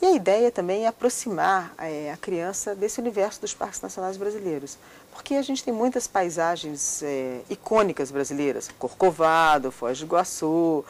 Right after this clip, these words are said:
é, Fernando de Noronha, Lençóis Maranhenses, Pantanal, tudo isso é parque nacional e as pessoas nem sabem, a maior parte das pessoas nem sabe que o Corcovado, por exemplo, tá dentro de um parque nacional. Então,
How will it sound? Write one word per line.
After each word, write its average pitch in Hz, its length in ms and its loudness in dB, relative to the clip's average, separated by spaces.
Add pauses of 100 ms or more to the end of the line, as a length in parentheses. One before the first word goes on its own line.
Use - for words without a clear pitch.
(800)
é, 135 400 -2
Fernando 143 320 -4
de 160 80 -4
Noronha, 160 500 4
Lençóis 139 360 0
Maranhenses, 160 800 0
Pantanal, 175 540 2
tudo 269 160 -4
isso - 120 0
é 349 40 2
parque 285 300 2
nacional 202 440 2
e 240 40 0
as 247 100 -4
pessoas 254 320 -4
nem 254 180 -2
sabem, 240 560 0
a - 100 -2
maior 277 200 -2
parte - 200 -14
das - 120 -12
pessoas 202 300 -10
nem 240 80 -4
sabe 180 220 -6
que 185 60 0
o 170 40 -2
Corcovado, 143 640 -2
por 139 120 -10
exemplo, 143 220 -8
tá 143 80 -4
dentro 135 220 -6
de - 40 -16
um 131 40 -20
parque 117 220 -12
nacional. - 380 -14 (880)
Então, 320 360 4